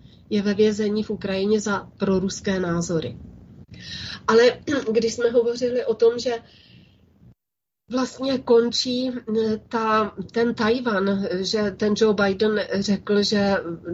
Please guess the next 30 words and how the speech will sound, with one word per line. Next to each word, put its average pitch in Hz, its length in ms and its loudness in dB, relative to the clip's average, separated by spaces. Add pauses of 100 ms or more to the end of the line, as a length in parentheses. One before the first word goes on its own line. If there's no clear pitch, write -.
(120)
nepodporuje 190 760 2
nezávislost 190 600 -2
Tajvanu 180 460 0 (380)
a 202 60 4
že 214 140 6
mnozí 214 380 4
už 208 100 -2
to 247 120 -2
pochopili, 175 720 -2 (100)
ale 190 240 -2
tu 190 120 -4
Ukrajinu 190 500 0
<laughs> - 40 -4
ještě 196 320 0
mnozí 185 360 -2
nepochopili. 175 880 -4 (1800)
Tak 226 240 0 (1200)
co - 180 0
se 269 160 0
týče 262 340 -6
Evropy 220 760 -4
a 202 60 -6
tím 240 220 -4
pádem 226 400 2
i 226 80 4
naší 220 340 0
země 233 500 0
a 202 240 -4
Ukrajiny, 226 800 0 (720)
tak 226 260 0